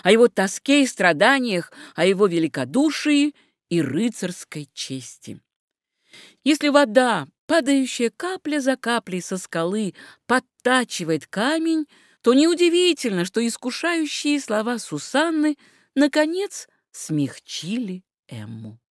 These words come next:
Они затронули женское самолюбие, прямо подействовали на чувства маркизы,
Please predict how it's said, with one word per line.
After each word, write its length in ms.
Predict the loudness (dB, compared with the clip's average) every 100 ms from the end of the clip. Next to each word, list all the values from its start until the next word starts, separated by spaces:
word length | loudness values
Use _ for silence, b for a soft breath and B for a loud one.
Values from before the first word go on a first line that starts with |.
| _ _ _ _ _ B B B
Они 220 | 0 2
затронули 600 | 2 2 4 4 4 0
женское 540 | -2 -2 -2 -6 -10
самолюбие, 840 | -10 -10 -10 -8 -6 -6 0 0 0 B B B B
прямо 400 | 4 6 6 0
подействовали 840 | 0 -4 0 0 0 -2 0 2 2
на 160 | -2
чувства 440 | -4 -4 -2 -2 -2
маркизы, 800 | 0 -2 -6 -6 -4 -2 -2